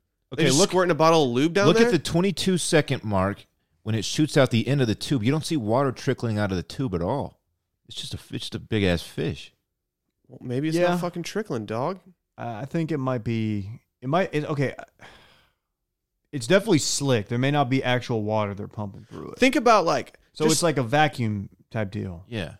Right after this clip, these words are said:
Speaker 2: that's, that's what I'm thinking.
Speaker 3: It is. Yeah, I think you're right.
Speaker 2: Which is scarier.
Speaker 1: No.
Speaker 3: Yeah, vacuums are scary.
Speaker 1: I think, I think it's still kind of like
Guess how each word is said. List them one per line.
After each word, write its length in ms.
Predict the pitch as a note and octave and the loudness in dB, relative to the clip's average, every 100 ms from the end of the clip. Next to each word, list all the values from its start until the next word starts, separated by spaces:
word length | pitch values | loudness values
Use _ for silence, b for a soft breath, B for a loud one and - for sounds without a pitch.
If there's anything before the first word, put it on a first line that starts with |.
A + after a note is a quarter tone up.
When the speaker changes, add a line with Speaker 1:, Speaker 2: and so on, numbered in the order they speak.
| _ _ | _ _
Speaker 2:
that's, 160 | A#2+ - | -16 -12
that's 200 | C#3 - | -12 -10
what 60 | |
I'm 140 | C3 C#3 | -10 -10
thinking. 360 | C#2+ - - - | -12 -14 -12 -4
Speaker 3:
It 100 | C3 | 0
is. 300 | A2 F2+ G2+ | 0 -4 -8
Yeah, 100 | F#2+ | -6
I 60 | |
think 220 | B2 F3 C3+ | -4 -4 -2
you're 80 | |
right. 360 | G#2+ A2 G#2+ G#2 - | -2 -2 -2 -4 -12
Speaker 2:
Which 180 | - - | -16 -10
is 80 | G2 - | -8 -8
scarier. 520 | F#2+ A#2+ G2 C2 D2 _ _ _ _ _ _ _ _ _ _ _ _ _ _ _ _ _ _ _ | -8 -8 -8 -12 -18 _ _ _ _ _ _ _ _ _ _ _ _ _ _ _ _ _ _ _
Speaker 1:
No. 260 | A#2+ A2+ A2 | -10 -4 -2
Speaker 3:
Yeah, 60 | A2+ | -2
vacuums 300 | A#2+ A#2 G2 | -2 -2 -4
are 80 | |
scary. 400 | F#2+ - F#2+ F#2+ F#2+ | -8 -10 -12 -8 -4
Speaker 1:
I 80 | C#3+ | -2
think, 260 | F3 D3+ - | 0 0 0
I 120 | C#3 | 0
think 200 | E3 C#3 | 0 -2
it's 120 | B2 | -2
still 320 | - C3 A#2+ | -4 -2 -2
kind 200 | A#2 A#2+ | -4 -6
of 120 | A#2 | -4
like 260 | A2+ A2 - | -4 -4 -6